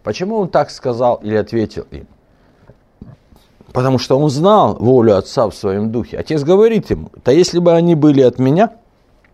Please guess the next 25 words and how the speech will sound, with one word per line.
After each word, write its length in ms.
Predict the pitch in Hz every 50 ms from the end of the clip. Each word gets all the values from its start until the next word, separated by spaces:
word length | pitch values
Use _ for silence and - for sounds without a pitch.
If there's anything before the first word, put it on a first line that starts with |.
| _ _ _ _ _ _ _ _ _ - - -
они 240 | - 110 120 127 127
бы 100 | 123 143
любили 400 | 147 165 185 220 269 254 196 139
тебя». 380 | - - 95 71 67 71 69 - _ _ _ _ _ _ _ _ _ _ _ _
Отец 280 | - 165 - 277 262 -
слушает, 720 | - - 233 233 - - - 190 180 180 170 - - _
послушайте, 520 | - 175 - - 156 123 - - 92 60 - - - - - - - - -
Иисус 360 | - 151 - - 269 269 -
слушает 440 | - - 196 208 196 - 202 170 170
в 140 | 147 120 113
духе. 360 | 117 135 113 - - - - - - _ _ _ _ _ _ _ _ _ _ _ _ _ _ _ _ _ _ _ _ _ _ _ _ _ _ _ _ _
Снаружи 480 | - - 220 233 262 285 262 202 208
он 100 | 196 190
с-, 100 | - -
и 300 | - 156 170 180 170 151
послушайте, 580 | 139 _ - 160 - - 208 165 - - - 85
снаружи 640 | - - 135 143 151 165 175 190 190 165 143 165 160
люди 420 | 156 156 156 160 180 180 151 170
говорят, 760 | 170 147 165 160 160 160 156 147 147 151 160 165 165 165 151
что 240 | - - - 160 147
они 380 | 147 151 151 156 160 165 165 165
это 280 | 160 151 - 156 151
от 100 | 151 151
Бога 280 | 147 170 185 185 151 127
услышали. 640 | 117 104 101 - - 90 76 - - - - -